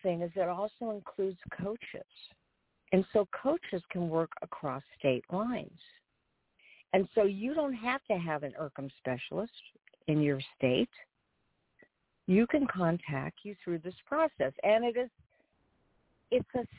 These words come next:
safe process, but it does take anywhere from twenty-four months to five years to really rebuild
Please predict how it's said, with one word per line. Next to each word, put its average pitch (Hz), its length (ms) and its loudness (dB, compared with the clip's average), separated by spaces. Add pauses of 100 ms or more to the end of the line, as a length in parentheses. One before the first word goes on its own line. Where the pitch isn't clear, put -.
(100)
safe 269 220 0 (120)
process, 285 480 -6 (120)
but 226 140 0
it 294 120 -4 (120)
does 285 180 0 (240)
take 220 380 -6 (1400)
anywhere 226 640 2 (260)
from 196 280 0 (160)
twenty-four 226 480 4
months 196 380 2 (140)
to 180 200 -2
five 190 340 6
years 202 420 -2 (240)
to 185 100 -4
really 208 640 0 (540)
rebuild 196 920 0